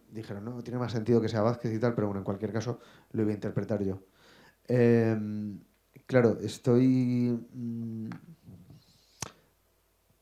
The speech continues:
o sea, que si hiciera una película de Anacleto era una cosa que me hacía mucha ilusión, porque además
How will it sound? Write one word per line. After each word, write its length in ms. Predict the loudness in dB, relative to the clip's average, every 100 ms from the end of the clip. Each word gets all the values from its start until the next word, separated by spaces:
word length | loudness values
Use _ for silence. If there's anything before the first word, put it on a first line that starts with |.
| -8
o 60 |
sea, 200 | -2 -2
que 100 | -2
si 100 | -4 0
hiciera 180 | 4
una 100 | 6 6
película 280 | 6 6
de 60 | 6
Anacleto 380 | 4 2 2 4
era 100 | 2
una 120 | 0
cosa 180 | -2 -4
que 80 | -6
me 80 |
hacía 200 | -8 -8
mucha 240 | -6 -4 -4
ilusión, 540 | -4 0 2 2 0
porque 280 | -2 -2 -2
además 320 | -2 -4 -4